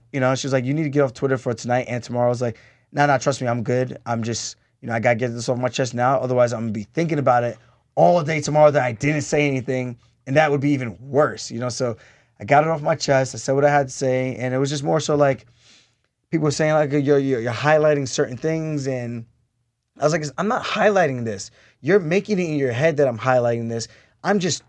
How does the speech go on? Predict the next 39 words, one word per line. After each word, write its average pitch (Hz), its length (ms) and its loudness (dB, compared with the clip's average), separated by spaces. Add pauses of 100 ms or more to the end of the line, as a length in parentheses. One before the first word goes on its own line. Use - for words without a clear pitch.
talking 175 380 0
about 131 240 2
it 123 80 -4
and 117 100 -8
put 151 140 -2
it 147 60 4
on 135 100 0
a 120 60 -4
platform." 135 420 0
Like, 127 220 -2 (260)
it 185 60 -4
was 170 100 -2
a 165 40 -2
bunch 147 200 -2
of 143 100 -8
teens 165 300 -4
that 143 120 4
were 131 140 0
attacking 131 440 -4
some 123 200 -10
old 127 280 -2
guy, 117 200 -4
some 139 160 -8
old 160 160 0
white 113 220 -4
guy, 120 260 -4
and 113 360 -8 (360)
the 117 60 -14
guy 147 180 4
came 151 240 -4
out 143 100 2
with, 139 60 4
like, 135 180 -2
this 127 160 -6
Wolverine 143 580 2
claws. 131 360 2
But 151 100 0
I'm 175 60 -2
like, 160 260 2